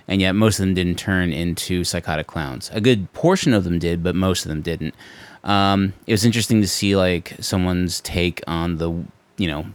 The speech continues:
Thomas and Martha Wayne slash Bruce Wayne family from outside. Uh, there was a bit more reference to the Wayne family than I thought there was gonna be. We did see young Bruce Wayne. Um,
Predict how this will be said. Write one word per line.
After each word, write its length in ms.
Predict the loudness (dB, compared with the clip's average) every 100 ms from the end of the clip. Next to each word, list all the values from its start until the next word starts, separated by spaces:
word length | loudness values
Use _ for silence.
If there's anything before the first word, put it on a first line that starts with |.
| _
Thomas 500 | -4 0 0 -2 -4
and 160 | -4 -2
Martha 280 | -2 -2 -4
Wayne 600 | -4 -2 -2 -4 -6 -8 -18 -16
slash 300 | -6 -2 -2
Bruce 300 | 0 0 0
Wayne 160 | -2 0
family 260 | 0 0
from 180 | 0 -2
outside. 760 | -2 -2 -2 0 2 2 0 -2 -12 -20 -20 -6
Uh, 300 | 0 2 4
there 80 | 4
was 120 | 2
a 60 | 2
bit 240 | 4 4
more 320 | 2 4 4
reference 340 | 4 2 -2 0
to 60 |
the 60 | -2
Wayne 220 | 0 0
family 240 | 0 0 0
than 80 |
I 80 | -2
thought 260 | 0 0 2
there 120 | 2
was 120 | 2
gonna 160 | 2 2
be. 240 | 2 2
We 140 | 2 2
did 240 | 0 0
see 260 | 0 0 2
young 300 | 2 2 2
Bruce 280 | 0 0
Wayne. 420 | 2 4 4 4 0 -6 -20 -20 -8
Um, 640 | -2 2 2 0 0 -2